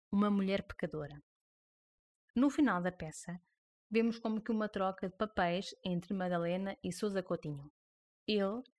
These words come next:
que até então era o homem racional, deixa-se perturbar pela emoção com a chela do Romeiro. Ela, a mulher romântica durante toda a peça, é a que no final se revolta por ser forçada a separar-se do marido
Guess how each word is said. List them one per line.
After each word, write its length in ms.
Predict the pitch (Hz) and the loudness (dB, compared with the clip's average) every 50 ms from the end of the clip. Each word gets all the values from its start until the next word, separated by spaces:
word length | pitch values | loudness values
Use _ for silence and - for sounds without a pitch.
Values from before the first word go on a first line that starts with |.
| _ _ _ _ | _ _ _ _
que 80 | - 190 | -4 -4
até 180 | 180 - - | -2 -2 -2
então 480 | 190 185 185 180 - 202 185 180 180 180 - | -2 -2 -2 0 0 2 2 2 0 -2 -2
era 180 | 180 180 175 180 | -2 0 2 2
o 60 | 180 | 2
homem 240 | 190 190 185 175 175 | 2 2 2 2 2
racional, 720 | 175 - 202 - - - 202 185 180 165 160 160 165 175 - - _ _ _ _ _ - | 2 2 0 0 0 -2 -2 0 0 0 -2 -2 -4 -6 -8 -14 _ _ _ _ _ -6
deixa-se 540 | 208 196 196 185 185 185 - - 220 - | -2 0 0 0 0 -2 -4 -6 -10 -10
perturbar 540 | - - - - 214 196 180 180 170 175 170 | -10 -12 -4 -2 -2 0 0 0 0 -2 -2
pela 160 | - 180 175 | -2 -2 0
emoção 480 | 175 175 185 - - - 196 175 175 175 180 - _ _ _ _ _ | 0 0 -2 -4 -6 -4 -4 -4 -2 -4 -8 -10 _ _ _ _ _
com 180 | - 240 233 | 0 0 2
a 80 | 233 220 | 2 0
chela 340 | - - - 214 214 202 196 | -2 -2 -2 -2 -2 -2 -2
do 100 | 180 190 | -2 -4
Romeiro. 500 | - - 190 180 170 156 151 151 - 170 - - _ _ _ _ _ _ _ _ _ _ _ _ _ | -4 -4 -2 -2 -2 -2 -4 -6 -10 -14 -20 -20 _ _ _ _ _ _ _ _ _ _ _ _ _
Ela, 400 | - 202 196 185 175 165 156 156 - _ _ _ _ _ - | 0 2 2 2 0 -2 -6 -10 -12 _ _ _ _ _ 0
a 80 | 196 | 2
mulher 260 | 185 190 196 202 196 190 | 4 4 6 4 4 4
romântica 760 | - - 202 196 202 208 214 214 202 - - 180 - - | 4 2 4 4 4 4 4 4 2 0 -2 -2 -2 -2
durante 300 | 175 165 185 190 202 196 | -2 0 2 2 2 0
toda 220 | 175 - 165 175 170 | 0 -2 0 0 -2
a 20 | |
peça, 420 | 175 - 196 226 226 - - 269 269 - - _ _ _ _ _ - | -2 -2 -2 -4 -4 -4 -4 -6 -6 -6 -10 _ _ _ _ _ -2
é 200 | 254 269 294 302 | 2 2 2 2
a 40 | |
que 140 | 294 294 - | 2 0 -2
no 100 | 196 190 | -4 -4
final 380 | 180 - 214 202 196 196 214 240 | -2 -2 0 0 2 2 0 0
se 180 | 240 - - - - | -2 -4 -10 -10 -8
revolta 540 | - 196 190 185 180 185 190 - - 247 254 - - _ _ _ | -8 -6 -4 -2 -2 -4 -4 -4 -6 -8 -8 -8 -14 _ _ _
por 120 | - 220 | -4 -4
ser 200 | 208 - 190 170 | -2 0 -2 -2
forçada 640 | 170 - 220 - - - 196 185 190 196 202 226 - - _ | -2 -4 -6 -8 -4 -2 -2 0 0 0 0 -2 -4 -2 _
a 80 | 220 | -2
separar-se 560 | 220 214 - - - 190 180 160 160 - - - | -2 -2 -4 -4 -2 -2 0 0 -2 -2 -2 -2
do 60 | 220 | 0
marido 460 | 214 208 196 202 233 262 262 285 294 | 0 0 2 2 2 2 2 0 -2